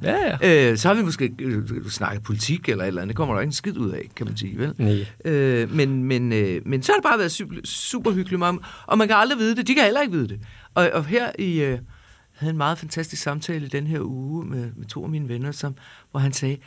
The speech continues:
Speaker 2: "Hold kæft," da han gik, så, og de, vi havde været sammen i to timer, os tre mennesker,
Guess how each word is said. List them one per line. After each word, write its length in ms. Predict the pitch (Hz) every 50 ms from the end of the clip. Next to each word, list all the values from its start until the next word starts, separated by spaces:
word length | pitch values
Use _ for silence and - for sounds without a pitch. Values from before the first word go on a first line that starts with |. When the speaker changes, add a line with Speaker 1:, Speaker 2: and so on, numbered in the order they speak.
| - - _
Speaker 2:
"Hold 160 | - - 165 156
kæft," 400 | - - - - 254 254 247 - - - _ -
da 40 | 170
han 100 | 160 156
gik, 200 | 156 - 208 208
så, 160 | - - 190 180 - -
og 160 | 151 147 139
de, 120 | - 175 147
vi 80 | 175
havde 140 | 175 170 160
været 140 | 147 151 147
sammen 180 | 175 170 175 160
i 20 |
to 200 | - 185 - -
timer, 280 | - - 160 156 156 156 - _ - - - _ _ _ _ _ _ _ _ _ -
os 160 | - 147 -
tre 180 | - 147 135 -
mennesker, 420 | - 123 117 120 120 - - -